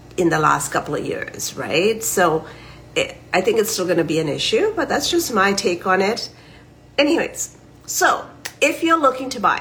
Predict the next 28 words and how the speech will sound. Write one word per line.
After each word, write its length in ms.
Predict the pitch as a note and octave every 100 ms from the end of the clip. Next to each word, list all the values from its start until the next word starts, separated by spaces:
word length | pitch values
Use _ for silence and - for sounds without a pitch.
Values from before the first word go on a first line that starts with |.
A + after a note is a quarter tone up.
| -
and 120 | F#3
this 160 | G#3+ A3+
is 100 | C4+
the 80 | C4
last 340 | A3+ G#3 -
piece 200 | A3 G#3
of 80 | A#3
information, 540 | G3+ G#3 F3 - G3+
if 120 | F3
you 60 | D#3+
have 180 | G3+ G#3+
any 120 | C4
questions, 460 | - A#3 - G#3 G3+
drop 280 | F3 F3
it 40 | G#3
in 120 | A3
the 60 | C4
comments 420 | C4 G3+ G3 -
below 400 | F3+ E3+ E3+ F#3
in 100 | F3
the 60 |
question 420 | D#3+ E3+ - - F3+
icon. 420 | C3+ - C3+ D#3+
I'm 120 | F3
happy 260 | E3+ D#3+ E3+
to 160 | G#3
answer 320 | F#3+ D#3 F3
them 240 | C#3+ B2+